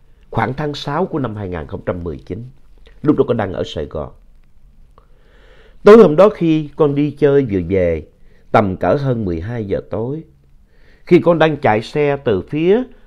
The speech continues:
khu vực chỗ siêu thị Aeon quận Bình Tân, thì con thấy cổ đứng bên một góc đường, nhìn về hướng nhà con và khoảng cách chỉ có hơn một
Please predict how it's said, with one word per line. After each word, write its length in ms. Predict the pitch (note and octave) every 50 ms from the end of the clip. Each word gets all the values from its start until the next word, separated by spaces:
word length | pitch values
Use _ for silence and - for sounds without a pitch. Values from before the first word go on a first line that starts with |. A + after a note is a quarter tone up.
| - -
khu 220 | - - F3 E3+ C#3+ A#2
vực 140 | G#2+ A2+ - - - - - _ - _ - - _ _ _ _ - - - -
chỗ 240 | C3+ A2+ A2 D3+ F3+
siêu 240 | - - F3+ E3 D#3 D#3
thị 240 | - A#2 F#2+ G2+ G#2+
Aeon 420 | - - C3 C#3 C3+ B2 A#2+ A#2+ A2
quận 240 | G2 F2 F#2+ G#2
Bình 200 | G2+ F#2+ D#2 D2+ D2 -
Tân, 280 | G#2+ A2 G#2+ G#2 G2 G2 _ - _ _ _ _ _ _ _ _ _ _ - _ _ -
thì 360 | - C#3+ B2+ A2 G2 E2+ - - - - - - _ _ _ _ _ _ -
con 240 | G#3+ G#3+ G#3 G3+ G3
thấy 200 | - A3 B3 D4 C#4 - -
cổ 420 | - G#2+ F#2+ F#2 A2+ E3+ A3 - - - - - - - - _ _ _ _ -
đứng 300 | - D#3+ A3 A3+ C#4 C4
bên 140 | G#3 F3 A#2+
một 100 | G#2 G#2 C3
góc 240 | C3+ A#3 A#3 - -
đường, 280 | A#2 A2+ G#2+ G2+ G2 F2+ - - _ _ _ _ _ _ _ _ _ _ _ _ _ _ _ _ - _ _ _ _ _ _ - -
nhìn 420 | - C3 C#3+ D#3 D3+ C#3+ C#3 C3+ C3
về 140 | B2+ A#2+
hướng 320 | A2+ A2 B2+ E3+ A3 C4 C4
nhà 180 | F#3+ B2 G2+
con 380 | F2+ - - C#3 C#3+ C#3+ C#3+ C3+ C3+ - - -
và 180 | B2 B2 G#2+ F#2 -
khoảng 200 | - G2+ G2+ A2+
cách 260 | - G#3+ G#3 - -
chỉ 120 | - F#2+
có 120 | - - F3+
hơn 280 | D#3 D3+ D#3 C#3+ B2
một 100 | F#2+ D2